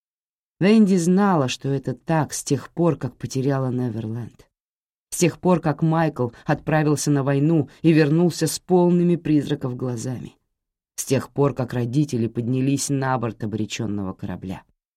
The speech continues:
Но насколько же острее вспыхнуло это знание, когда она впервые взяла на руки Джейн. Каково было её собственной матери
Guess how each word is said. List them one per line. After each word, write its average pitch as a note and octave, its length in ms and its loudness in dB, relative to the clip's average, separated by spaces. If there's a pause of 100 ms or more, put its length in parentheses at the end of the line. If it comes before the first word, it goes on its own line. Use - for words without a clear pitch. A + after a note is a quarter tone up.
(560)
Но E3+ 160 6
насколько D#3 500 -2
же D#3 120 -4
острее C#3+ 640 -6
вспыхнуло A#2+ 640 -6
это F#2 240 -10
знание, B2 580 -8 (640)
когда C3+ 240 -2
она A#2+ 140 -2
впервые A#2+ 600 -6
взяла A2+ 300 -8
на A2 200 -6
руки - 240 -16
Джейн. - 380 -12 (1120)
Каково D3 480 -2
было D#3+ 280 2
её D3 380 2
собственной G#3+ 920 -2
матери E3 560 -6